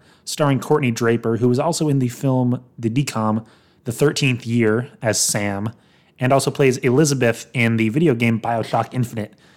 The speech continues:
Any gamers out there, that one's for you. Film also stars Tamara Hope, and I found this one interesting. Lance Guest of The Last Starfighter, the classic eighties film that was a little bit of a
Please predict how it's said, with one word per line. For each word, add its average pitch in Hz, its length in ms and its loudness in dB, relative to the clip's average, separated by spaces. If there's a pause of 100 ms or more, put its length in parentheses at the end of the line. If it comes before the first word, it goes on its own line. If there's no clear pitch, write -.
(200)
Any 117 140 0
gamers 113 480 2
out 104 180 0
there, 101 160 0
that 110 160 0
one's 107 160 0
for - 140 -8
you. 101 400 -2 (160)
Film 185 200 2
also 147 220 2
stars 127 260 0
Tamara 113 480 0
Hope, 175 360 -2 (440)
and 196 320 2
I 139 140 2
found 139 180 2
this 143 140 2
one 131 100 2
interesting. 113 440 0
Lance 156 300 0
Guest 120 600 0
of 110 400 0
The 117 200 -4
Last 123 340 -2
Starfighter, 98 680 0
the 101 120 -4
classic 117 540 -2 (420)
eighties 113 460 0
film 101 440 -2
that 101 80 0
was 98 100 0
a 101 40 0
little 104 200 0
bit 101 100 0
of 98 80 0
a 95 260 -2